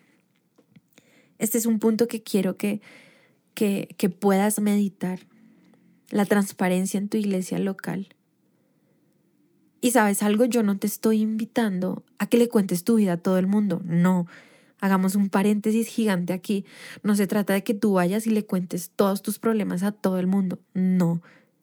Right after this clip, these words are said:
Dios establece líderes y personas sabias para levantarte y aconsejarte. Los primeros consejos están en la Biblia, ¿ok?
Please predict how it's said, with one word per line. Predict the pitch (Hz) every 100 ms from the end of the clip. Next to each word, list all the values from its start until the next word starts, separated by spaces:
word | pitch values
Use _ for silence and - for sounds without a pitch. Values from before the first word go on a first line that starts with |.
| _ _
Dios | 208 190 196 196 180 -
establece | 196 - 214 208 196 185 196 190
líderes | 196 214 220 226 254 269
y | 214
personas | 208 208 196 196 185 185
sabias | - 196 190 202 240 - _ _ _ _
para | - 202 196
levantarte | 190 185 180 175 175 190 196 - 254
y | 220 208
aconsejarte. | 185 180 180 185 185 175 175 175 - 196 - _ _ _ _ _ _ _ _ _ _ _ _ _ _ -
Los | 240 233
primeros | - 233 226 220 269
consejos | - 277 226 220 247 - _ _ _ -
están | 233 220 185
en | 180 190
la | 196
Biblia, | 190 202 - 208 _ _ _ _ _ _ _ _ _
¿ok? | - 175